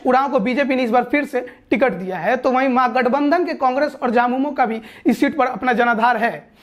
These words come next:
इस कारण कहा जा सकता है कि महागठबंधन से झामुमो के उम्मीदवार जिग्गा सुशारन होरो का पलड़ा इस सीट पर भारी दिख रहा है।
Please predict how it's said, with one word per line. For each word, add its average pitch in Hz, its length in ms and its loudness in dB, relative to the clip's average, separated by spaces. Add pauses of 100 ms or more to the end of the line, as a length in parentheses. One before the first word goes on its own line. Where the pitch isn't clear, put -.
(420)
इस 254 140 2
कारण 330 300 2
कहा 285 220 4
जा 311 140 2
सकता 202 280 -2
है 240 60 4
कि 240 100 2
महागठबंधन 254 640 2
से 320 120 -4
झामुमो 254 400 2
के 320 80 -4
उम्मीदवार 208 420 0 (240)
जिग्गा 220 440 2
सुशारन 285 500 0
होरो 226 420 0 (220)
का 254 80 2
पलड़ा 269 360 2
इस 277 140 -4
सीट 262 200 -2
पर 294 240 -2 (280)
भारी 240 320 2 (180)
दिख 220 220 0
रहा 170 200 -6
है। 151 240 -10